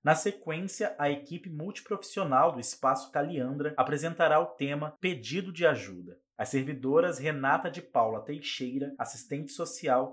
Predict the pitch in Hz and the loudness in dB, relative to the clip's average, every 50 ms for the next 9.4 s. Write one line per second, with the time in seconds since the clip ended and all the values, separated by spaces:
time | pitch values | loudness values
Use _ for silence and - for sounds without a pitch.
0 | - 120 113 127 117 107 - - - - 185 185 180 185 185 180 - - - 165 | -8 -2 2 2 2 2 2 -2 -4 -6 -6 -6 -4 -4 -4 -4 -6 -6 -2 2
1 | 131 113 110 107 123 135 131 - - - 131 135 143 135 139 151 - - - - | 2 2 2 2 -2 -2 -4 -4 -6 -6 -6 -6 -6 -6 -8 -10 -10 -8 -8 -8
2 | - - - - 131 127 127 135 143 143 147 151 147 - _ - 165 170 - - | -8 -10 -4 4 6 8 8 8 6 2 -4 -6 -8 -10 _ -6 -4 -2 2 4
3 | 196 190 - - 202 180 143 139 139 139 - - 151 170 190 175 185 180 - 185 | 4 4 4 2 2 2 2 0 -2 -4 -2 0 0 0 0 -2 -4 -4 -2 -2
4 | 180 - - - - 135 139 143 165 - - - - - 151 156 180 165 156 190 | -2 -2 -4 -4 -4 -4 -4 -4 -4 -6 -8 -6 -4 -2 0 0 0 0 -2 -4
5 | 190 160 117 110 123 143 165 156 180 175 170 - - - 160 156 - - 139 135 | -6 -6 -6 -6 -6 -6 -4 -4 -6 -8 -8 -4 -2 -2 -2 0 -2 -2 -2 -2
6 | 135 143 143 156 175 - - - 131 127 131 131 135 139 135 - - - 151 139 | 0 -2 -2 -2 -6 -6 -2 2 4 4 4 4 2 -2 -4 -6 -2 0 0 0
7 | - - 147 143 143 151 147 143 135 143 170 - - - - - 175 165 - - | 2 4 4 4 4 2 0 -2 -2 -6 -6 -8 -10 -14 -4 0 0 0 0 -2
8 | - 139 127 120 117 110 120 156 180 170 139 127 143 165 - - 185 175 170 180 | -4 -4 -2 -2 -2 -2 -2 -2 -2 -2 -2 -2 -4 -6 -4 -4 -2 -2 -2 -2
9 | 180 139 123 123 131 131 - | -2 0 0 0 0 -2 -4